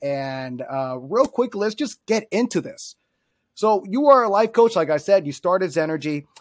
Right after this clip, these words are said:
And I feel like life coaching is one of the more brand new industries that's starting to emerge.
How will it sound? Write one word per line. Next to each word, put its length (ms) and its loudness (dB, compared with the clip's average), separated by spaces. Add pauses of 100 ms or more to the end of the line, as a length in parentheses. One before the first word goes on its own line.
(200)
And 100 -2
I 80 0
feel 140 0
like 160 2
life 260 2
coaching 360 -2
is 120 -6
one 160 -2
of 80 -2
the 100 -2
more 200 -2
brand 420 -2
new 160 -2
industries 480 -4
that's 140 -6
starting 460 -2
to 260 -6
emerge. 640 -4